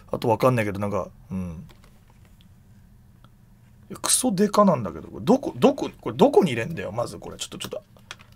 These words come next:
イヤホン入れられるとこもあるわ、こうやって。イヤホンを。え、ちょっと待って、おかしい。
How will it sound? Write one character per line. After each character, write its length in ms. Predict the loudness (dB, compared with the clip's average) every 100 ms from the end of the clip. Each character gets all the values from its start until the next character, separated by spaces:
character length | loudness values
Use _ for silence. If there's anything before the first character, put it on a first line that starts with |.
| -18 -20 -20 -20 -20 -20 _
イ 80 | 6
ヤ 160 | 8 8
ホ 100 | 6
ン 80 | 2
入 100 | 2
れ 60 |
ら 80 | 2
れ 100 | 6
る 60 | 6
と 80 | 6
こ 80 |
も 100 | 4
あ 20 | 4
る 80 |
わ、 40 | 4
こ 60 |
う 20 | -2
や 180 | -2 -4
っ 20 |
て。 20 | -4 -16 2
イ 80 | 6
ヤ 120 | 8
ホ 140 | 6
ン 80 | 0
を。 100 | -4 -4 2
え、 40 |
ち 60 | 4
ょ 20 |
っ 20 |
と 60 | 6
待 100 | 6
っ 40 | 6
て、 60 |
お 60 | 8
か 160 | 8
し 160 | 8 8
い。 240 | 6 4